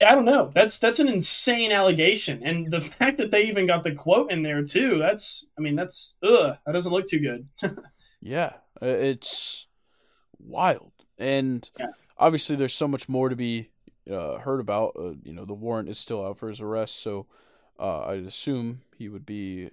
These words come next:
Speaker 2: smart and turn himself in. Um,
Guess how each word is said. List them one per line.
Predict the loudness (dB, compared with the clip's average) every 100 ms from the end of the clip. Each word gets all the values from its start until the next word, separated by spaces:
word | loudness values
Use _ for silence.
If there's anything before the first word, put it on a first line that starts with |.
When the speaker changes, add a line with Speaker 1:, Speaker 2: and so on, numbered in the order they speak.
| -16
Speaker 2:
smart | -16 -10 -6 -6 -8
and | -14 -14
turn | -12
himself | -12 -12 -10 -6
in. | -4 -4 -8 -12 _ _ _ _ _ _ _ _ _ -10
Um, | -8 -6 -8 -12 -16